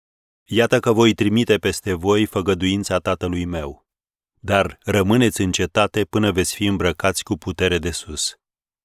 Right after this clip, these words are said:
Luca douăzeci și patru, versetul patruzeci și nouă.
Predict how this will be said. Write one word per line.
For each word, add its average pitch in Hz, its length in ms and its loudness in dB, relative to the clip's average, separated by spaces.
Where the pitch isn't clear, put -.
Luca 101 320 2
douăzeci 85 280 2
și - 140 -6
patru, 95 300 0
versetul 87 440 -4
patruzeci 82 440 -2
și - 140 -8
nouă. 76 380 -10